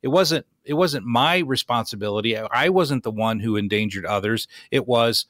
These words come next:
my husband or it was my wife." And so it, it really became functionally impossible to try them together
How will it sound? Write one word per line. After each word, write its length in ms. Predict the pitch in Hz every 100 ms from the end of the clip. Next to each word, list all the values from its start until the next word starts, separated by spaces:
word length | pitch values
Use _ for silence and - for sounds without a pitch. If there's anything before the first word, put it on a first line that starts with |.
| _
my 120 | 107
husband 480 | 101 139 107 92 85
or 180 | 92 104
it 60 | 98
was 340 | 107 107 - -
my 200 | 110 104
wife." 460 | 117 113 92 - - - _
And 160 | 123 123
so 260 | - 160
it, 240 | 151 160 -
it 160 | 156 135
really 260 | 156 226
became 360 | 196 165 160 143 -
functionally 500 | 147 147 143 135 117
impossible 840 | 101 - 120 135 - 113 92 87 - - -
to 100 | 120
try 380 | - 147 143
them 200 | 135 123
together 720 | 113 107 87 120 165 107 90